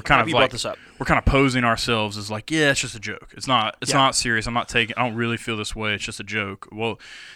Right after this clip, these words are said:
Speaker 1: it's, uh, yeah, I think there are definitely some things it's not okay to joke
Speaker 2: Okay,
Speaker 1: about.
Speaker 2: okay. So I wanna, uh, um, let's, I know this is completely unplanned, and I'm, I'm, uh, but I wanna go here for a minute.
Speaker 1: Okay.
Speaker 2: Um, I sent you, a, uh, now you never watch anything I send you.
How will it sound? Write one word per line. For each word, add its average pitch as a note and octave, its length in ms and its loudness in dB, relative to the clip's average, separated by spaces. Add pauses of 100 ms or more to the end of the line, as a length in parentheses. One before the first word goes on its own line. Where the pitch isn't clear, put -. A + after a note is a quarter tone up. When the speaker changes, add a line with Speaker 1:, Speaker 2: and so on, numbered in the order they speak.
(100)
Speaker 1:
it's, A2 240 -6
uh, E2+ 100 -12 (260)
yeah, G#2 240 2
I G#2+ 100 0
think B2+ 160 2
there A#2 140 4
are A2 40 2
definitely A2 280 0
some G2+ 180 -8
things G2 220 -6
it's G2+ 80 -10
not G#2 200 -2
okay G2 200 -4
to F2 80 -10
joke F2 240 -6
Speaker 2:
Okay, D#3+ 220 8
Speaker 1:
about. - 80 -4
Speaker 2:
okay. A#2 180 -4
So E3 180 2
I F3 80 6
wanna, F#3 180 4
uh, E3+ 200 10
um, E3+ 140 4 (120)
let's, F3 320 0 (380)
I E3 80 8
know G3 120 10
this F#3+ 160 6
is D3+ 140 4
completely F3 460 6
unplanned, C#3+ 600 6
and B2+ 100 4
I'm, B2+ 240 0
I'm, B2 320 -2 (180)
uh, C#3 120 6
but D3+ 120 8
I D#3+ 60 12
wanna F#3 160 8
go D3+ 180 10
here A#2+ 180 0
for A#2+ 120 -4
a A2+ 60 -2
minute. G#2 240 -10 (220)
Speaker 1:
Okay. G#2+ 180 -6 (260)
Speaker 2:
Um, F#3 320 12
I G3+ 100 10
sent B3+ 260 2
you, G3 220 8
a, - 40 8
uh, F3+ 100 6 (100)
now E3+ 120 8
you F#3 140 6
never G#3 220 10
watch B2+ 280 8
anything A2+ 260 0
I G2+ 60 -8
send G#2+ 260 -4
you. - 180 -10